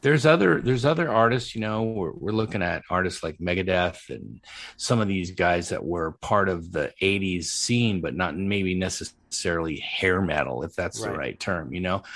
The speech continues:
Speaker 1: So there's a lot of that out there too, you know, guys in Anthrax, and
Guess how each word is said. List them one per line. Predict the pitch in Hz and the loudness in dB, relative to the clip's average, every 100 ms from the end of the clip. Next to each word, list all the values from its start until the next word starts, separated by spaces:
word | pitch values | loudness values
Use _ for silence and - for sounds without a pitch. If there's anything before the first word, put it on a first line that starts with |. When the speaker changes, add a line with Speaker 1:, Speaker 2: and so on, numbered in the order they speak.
| - | -14
Speaker 1:
So | - 131 | 0 2
there's | 127 | 4
a | 117 | 4
lot | 104 107 | 4 2
of | 104 | 2
that | 90 87 | 2 2
out | 82 82 - | 0 -2 -6
there | 69 | -10
too, | - - | -6 -2
you | 98 78 | -2 -2
know, | 64 | -6
guys | - 65 - | -6 -8 -8
in | 53 | -10
Anthrax, | 53 65 - - - 57 64 - | -8 -10 -12 -12 -8 -6 -6 -10
and | 90 | -14